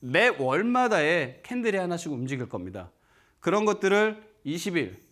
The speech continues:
이동평균선에서는 일봉 기준이지만 월봉으로 놓고 볼 때도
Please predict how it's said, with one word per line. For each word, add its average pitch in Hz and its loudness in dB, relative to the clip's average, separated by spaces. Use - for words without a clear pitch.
이동평균선에서는 160 -2
일봉 175 0
기준이지만 135 -4
월봉으로 233 4
놓고 185 0
볼 139 -4
때도 196 0